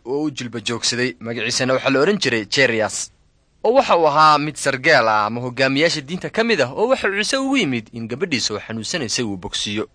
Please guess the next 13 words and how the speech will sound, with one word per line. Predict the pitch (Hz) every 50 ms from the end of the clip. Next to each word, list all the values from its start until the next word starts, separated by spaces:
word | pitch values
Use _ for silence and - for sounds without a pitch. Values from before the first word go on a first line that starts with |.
| _ _ _ _ _ _ _ _ _ -
Oo | 202 226
waxa | 254 240 - 247
uu | 247
ku | 247 254
yidhi, | 262 269 269 233
"Gabadhaydii | 202 254 247 269 220 254 262 269 233 262 269
yarayd | 269 262 247 220 156 127 117
waa | 131 139 135
ay | 127 -
xanuunsanaysaa | - 135 139 131 - - 170 147 120 - - 123
oo | 117 117 113 113 110
ay | 110
dhimanaysaa. | 113 120 135 180 214 202 151 - - 113 107 95 -